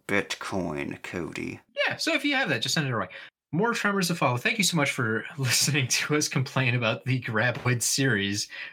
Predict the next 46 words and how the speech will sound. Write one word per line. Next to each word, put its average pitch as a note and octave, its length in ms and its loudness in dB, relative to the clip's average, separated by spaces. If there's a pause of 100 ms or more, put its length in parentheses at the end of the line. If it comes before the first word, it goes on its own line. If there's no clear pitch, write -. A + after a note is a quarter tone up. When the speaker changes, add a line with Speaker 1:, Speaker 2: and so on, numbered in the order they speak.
(320)
Speaker 2:
We A#3+ 140 2
really E4+ 340 2
did B3+ 160 0
love F#3 160 2
the C#3+ 80 2
first C3+ 240 0
four. G2 300 -2 (380)
Uh, C#3+ 540 4
i-, D3+ 100 0
if, E3 520 0
if E3 180 0
you're F#3 140 4
on A#3 100 2
the F3+ 80 4
fence C#3+ 240 2
about B2 160 2
going A#2 180 2
back G#2 200 2
and G#2 80 -2
rewatching G2+ 720 0 (120)
any A2+ 140 2
of A#2 80 2
the A#2 60 -2
Tremors, D3+ 420 2 (420)
you D3+ 160 2
can't F#3 360 -2
go D#3+ 100 0
wrong C#3 220 2
with B2+ 100 -2
the A2+ 60 -4
first - 260 -4
four. F2 260 -2
I G#2+ 80 2
would B2+ 280 -2
say D3 80 0
you'd A#2+ 160 2
have G#2+ 160 0
a - 60 -8 (180)
very G2+ 240 0
good F2+ 180 -4
time. F2 260 -4 (200)
Speaker 1:
Stampede C3+ 720 0
Productions D3+ 540 -2
does G2 220 0
good A#2+ 160 -6
work. D3+ 280 -8